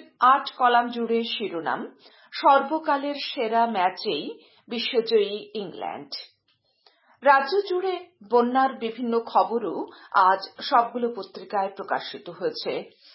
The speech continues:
যুগসংঘ ছবি সহ জানাচ্ছে, বন্যার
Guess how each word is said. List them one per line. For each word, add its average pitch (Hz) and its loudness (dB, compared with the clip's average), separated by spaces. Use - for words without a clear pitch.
যুগসংঘ 320 0
ছবি 277 -6
সহ 262 -8
জানাচ্ছে, 208 -2
বন্যার 285 4